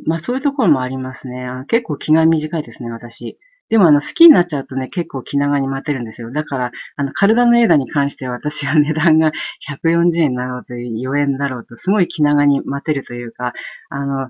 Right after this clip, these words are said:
まあ、とりあえずプロジェクトがうまくいってくれればいい。で、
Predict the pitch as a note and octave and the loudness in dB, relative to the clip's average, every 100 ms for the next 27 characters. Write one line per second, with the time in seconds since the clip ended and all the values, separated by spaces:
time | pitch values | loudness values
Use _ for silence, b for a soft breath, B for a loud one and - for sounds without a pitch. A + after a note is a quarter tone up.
0 | - - F3 F3+ F#3 F#3+ D3+ - D#3 D3 | -8 0 0 4 4 4 2 0 0 0
1 | C#3 - A#2+ A#2 C#3 C#3 - B2 - B2+ | -4 -8 -6 -6 -2 -4 -4 -12 -12 -16
2 | - - B2+ B2+ A#2+ A#2+ A#2+ B2 - - | -12 -10 -6 -6 -6 -6 -6 -6 -10 -6
3 | D3+ | -2